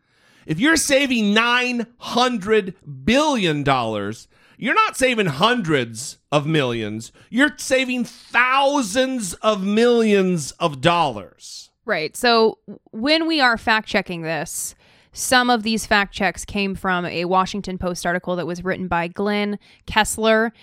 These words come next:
Speaker 2: and Michelle Yee Hee Lee. So I just wanted to promote that because it's their, their work.
Speaker 1: Their investigative
Speaker 2: Yeah,
Speaker 1: work,
Speaker 2: yeah,
Speaker 1: yeah.
Speaker 2: their, their fact checking. So on this issue of the nine hundred billion,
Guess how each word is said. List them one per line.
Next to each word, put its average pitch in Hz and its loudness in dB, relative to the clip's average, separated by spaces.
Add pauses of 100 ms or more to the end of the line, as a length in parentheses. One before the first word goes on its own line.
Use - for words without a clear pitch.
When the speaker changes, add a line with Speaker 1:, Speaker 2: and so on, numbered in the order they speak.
(160)
Speaker 2:
and 196 -2
Michelle 196 2
Yee 185 -6
Hee 175 -8
Lee. 165 -12 (260)
So 196 2 (460)
I 190 2
just 202 -2
wanted 202 0
to 190 -2
promote 220 4
that 330 4 (120)
because 196 0
it's 190 -8
their, 196 2 (120)
their 202 2
work. 214 2
Speaker 1:
Their 151 0
investigative 139 -2
Speaker 2:
Yeah, 190 2
Speaker 1:
work, - -16
Speaker 2:
yeah, 202 0 (100)
Speaker 1:
yeah. 180 0
Speaker 2:
their, 180 0
their 196 2
fact 196 0
checking. 254 -2 (300)
So 233 2 (100)
on 269 2
this 247 0
issue 196 -2
of 202 -2
the 190 -6
nine 185 0
hundred 185 -4
billion, 165 -4